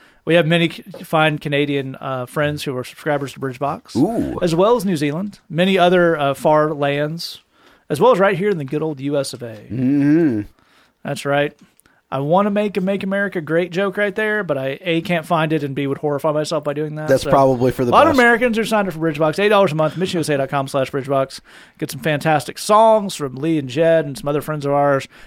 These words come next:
Speaker 1: Get some sermons, get some Bible studies, lots of great stuff, and support the ministry we do up here and that Lee does down there in Tennessee. It is the easiest and funnest way we can find to support awesome ministry, missionusa dot com slash bridgebox.
Speaker 2: Woot.
Speaker 1: All right, we jump to our first question here. If you hang out with us all the way to the end, I'll give you some ways to get in touch with us.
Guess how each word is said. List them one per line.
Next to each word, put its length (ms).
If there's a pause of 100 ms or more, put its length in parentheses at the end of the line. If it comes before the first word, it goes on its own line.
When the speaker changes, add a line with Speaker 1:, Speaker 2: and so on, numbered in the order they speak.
(100)
Speaker 1:
Get 100
some 100
sermons, 460
get 80
some 100
Bible 240
studies, 320
lots 260
of 120
great 180
stuff, 320
and 240
support 220
the 80
ministry 280
we 120
do 100
up 120
here 300 (480)
and 460 (160)
that 180
Lee 140
does 140
down 160
there 80
in 40
Tennessee. 500
It 60
is 120
the 80
easiest 580
and 180
funnest 280
way 160
we 100
can 80
find 260
to 40
support 360 (300)
awesome 280
ministry, 280
missionusa 480
dot 140
com 280
slash 420
bridgebox. 640 (280)
Speaker 2:
Woot. 220
Speaker 1:
All 200
right, 420
we 80
jump 180
to 60
our 80
first 180
question 240
here. 140
If 120
you 300
hang 160
out 120
with 80
us 100
all 240
the 40
way 120
to 40
the 60
end, 140
I'll 80
give 80
you 60
some 120
ways 240
to 60
get 80
in 60
touch 220
with 120
us. 80